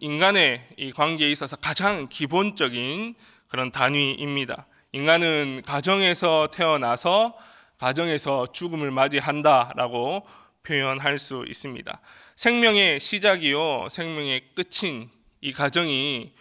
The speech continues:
우리에게 참된 기쁨을 주기도 하지만 때로는 누구에게도 말할 수 없는 아주 극심한 고통을 주기도 합니다. 그래서 이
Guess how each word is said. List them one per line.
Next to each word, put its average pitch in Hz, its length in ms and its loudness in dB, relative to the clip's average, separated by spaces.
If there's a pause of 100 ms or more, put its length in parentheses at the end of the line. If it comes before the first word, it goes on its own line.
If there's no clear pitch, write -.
(220)
우리에게 170 440 2
참된 262 580 0
기쁨을 165 680 -6 (240)
주기도 151 340 -6
하지만 147 600 -2 (380)
때로는 165 580 -2
누구에게도 202 1160 0 (220)
말할 160 400 0
수 170 220 -4
없는 139 500 -6 (420)
아주 165 300 -6
극심한 151 540 -2
고통을 170 760 -4 (400)
주기도 135 480 -4
합니다. 135 540 -8 (1000)
그래서 147 600 2 (320)
이 127 380 -8